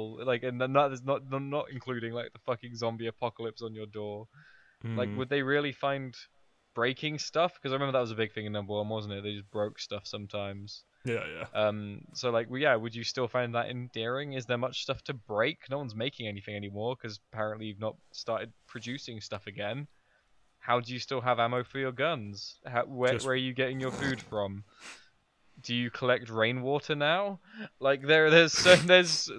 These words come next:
Speaker 1: if you're gonna have these characters age, and you have to because one of them was an actual child and now isn't, then I want some a-, fucking answers, unless you've just been, yeah, borrowing for tomorrow from the la-, for the last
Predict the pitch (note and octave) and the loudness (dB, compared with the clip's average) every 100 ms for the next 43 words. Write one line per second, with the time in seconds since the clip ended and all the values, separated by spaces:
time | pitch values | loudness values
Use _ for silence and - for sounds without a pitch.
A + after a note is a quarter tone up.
0 | D#3+ F3 E3+ F#3+ G3 F#3+ F#3 F3 E3+ - | -2 0 2 2 4 4 4 2 -4 0
1 | E3 D3+ D3+ F3+ C#3+ C#3+ C#3 F3 - C#3+ | 0 0 2 2 2 -2 2 2 2 -2
2 | C3 C3 B2+ C#3+ C3 C3 C3+ B2 C3 C3 | -2 -2 -2 -2 -2 -2 -2 0 2 2
3 | - - C3 - C#3+ C3 A#2 A#2+ A#2+ B2 | 0 -8 -12 -4 0 2 2 -2 -4 -2
4 | C3+ G#2+ G2 A2 - - - _ B2 A#2+ | -4 -6 -10 -12 -20 -20 -20 _ -4 -4
5 | A#2 A#2 - A#2+ B2+ C#3+ - C3+ C#3 - | -4 -8 0 2 2 0 -4 -2 -2 -2
6 | D#3 C#3+ C3 D3 D#3+ D#3+ B2 A2 A2 A#2 | -6 -8 -2 0 -2 -4 -6 -6 -6 -6
7 | A#2+ - A#2 B2 A#2+ - A#2+ A2+ A2 _ | -6 -6 -8 -10 -10 -8 -10 -10 -14 _
8 | _ _ - C3 B2+ G2+ - B2+ A#2 B2 | _ _ -4 2 4 2 -4 -8 2 4
9 | B2+ C3 B2+ C3+ C3+ B2 B2+ A2 G#2+ A2+ | 6 4 0 -6 -4 0 2 0 -2 -8
10 | G#2+ G#2+ G#2+ A#2+ - A2 A2 A2+ A2+ | -6 -4 -4 -6 -10 -10 -6 -6 -8